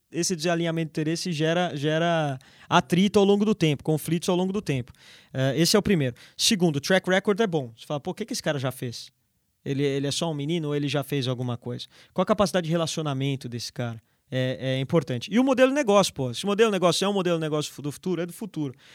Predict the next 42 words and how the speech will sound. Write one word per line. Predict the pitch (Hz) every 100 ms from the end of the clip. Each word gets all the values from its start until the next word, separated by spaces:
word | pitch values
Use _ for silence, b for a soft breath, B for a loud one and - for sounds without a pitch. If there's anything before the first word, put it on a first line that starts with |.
| B
Você | - 175
quer | 202
saber? | - 160 214
Eu | 190
invisto | 247 226 240 254
em |
vocês | 240 233 214 156 123
hoje. | 123 - _ _
Tranquilamente. | - 269 285 269 214 147 113 - - -
Por | 277
quê? | 196 160
Porque | 196 196
aqui | 202 254
eu | 247
vejo, | 160 147 123
pô, | - 190
uma | 143 165
moçada | 180 165 202 220 247
que | -
tem | 226 214 226 220
valores | 170 196 202 220 208
pra | 214
caramba, | 208 170 139 127 120
que, | - 185
uma | 185 180 190
moçada | 190 - 196 220 240
que | - 233 220 B B -
trabalha | 208 196 147 185 226 240
pra | 233 226
cacete, | - 208 - 139 123 -
cara. | 123 - B B -
Num | 190 240
mercado | 226 170 208 233
que | 226
tem | 208 220
um | 185
vento | 202 202
de | 160
cauda | 143 170 196 196
que, | -
pra | 190 160
mim, | 165 220